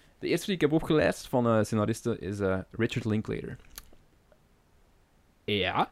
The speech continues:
Speaker 1: Ehm,
Speaker 2: zou ik zelfs niet voorbij komen en ik ben eigenlijk totaal niet verbaasd dat hij in de top vijf zit.
Speaker 1: Ehm, ik ben een grote fan van, van, van Richard Linklater. Eh, behalve van Boyhood, dat vind ik zijn mindere film.
Speaker 2: Oeh.
Speaker 1: Ja, ik weet niet.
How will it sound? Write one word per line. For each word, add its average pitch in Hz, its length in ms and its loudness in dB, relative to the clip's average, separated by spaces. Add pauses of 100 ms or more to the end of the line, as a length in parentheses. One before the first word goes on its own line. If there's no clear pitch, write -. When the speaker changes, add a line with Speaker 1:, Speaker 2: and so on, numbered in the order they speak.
Speaker 1:
Ehm, 120 180 6
Speaker 2:
zou 131 120 10
ik 214 60 2
zelfs 127 180 8
niet 135 100 6
voorbij 107 340 4
komen 131 240 6
en 113 120 -2
ik 113 80 2
ben 107 80 6
eigenlijk 110 300 2
totaal 107 240 6
niet 107 120 6
verbaasd 92 400 -2
dat 107 80 -2
hij 101 100 -2
in 95 60 -4
de - 60 -14
top 98 140 -6
vijf 85 240 -10
zit. - 100 -18
Speaker 1:
Ehm, 110 120 4
ik 113 100 4
ben 131 80 6
een 127 60 10
grote 127 220 10
fan 120 260 4
van, 107 240 2
van, 98 260 0
van 98 160 0
Richard 98 260 -2
Linklater. 107 420 0 (100)
Eh, 104 200 6
behalve 117 200 6
van 110 140 6
Boyhood, 107 300 6 (100)
dat 101 100 -2
vind 98 120 0
ik - 20 -6
zijn 98 140 -2
mindere 98 260 -2
film. 101 240 -8
Speaker 2:
Oeh. 226 340 -2 (720)
Speaker 1:
Ja, 120 220 0
ik - 140 -4
weet 156 100 8
niet. 135 140 6